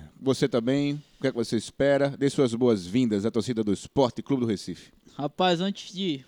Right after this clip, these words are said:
Speaker 2: falar com a galera rubro-negra, gostaria de exaltar minha insatisfação,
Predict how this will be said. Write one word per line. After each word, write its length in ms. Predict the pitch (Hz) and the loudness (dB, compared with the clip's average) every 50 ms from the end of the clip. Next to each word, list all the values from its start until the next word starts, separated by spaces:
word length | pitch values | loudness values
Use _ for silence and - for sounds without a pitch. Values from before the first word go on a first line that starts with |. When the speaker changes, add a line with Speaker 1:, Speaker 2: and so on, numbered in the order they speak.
| _ | _
Speaker 2:
falar 300 | - 147 147 147 147 156 | -12 -8 -6 -6 -6 -6
com 120 | - - 160 | -8 -8 -8
a 280 | 151 143 127 120 127 127 | -6 -6 -6 -8 -12 -14
galera 400 | 139 117 131 135 139 143 143 143 | -12 -8 -6 -4 -2 -2 -2 -2
rubro-negra, 760 | 143 147 147 139 139 135 131 131 139 156 165 160 143 127 127 127 - _ _ _ _ _ _ _ _ - _ - | -2 -4 -6 -6 -6 -4 -4 -2 -2 -2 -4 -4 -6 -8 -10 -14 -18 _ _ _ _ _ _ _ _ -20 _ -16
gostaria 520 | - 143 139 - - 160 143 143 147 151 | -14 -14 -10 -6 -6 -4 -2 -2 -2 -2
de 260 | 151 147 165 170 160 | -4 -6 -6 -4 -4
exaltar 540 | 156 156 156 175 185 165 - _ 151 156 165 | -4 -4 -2 -2 -2 -4 -4 _ -4 -2 -2
minha 200 | 175 175 170 165 | -2 -2 -4 -4
insatisfação, 920 | 170 - - 165 - - - - 160 139 139 - - - 143 160 175 170 | -6 -6 -8 -10 -10 -10 -10 -8 -6 -6 -8 -8 -10 -8 -6 -6 -6 -8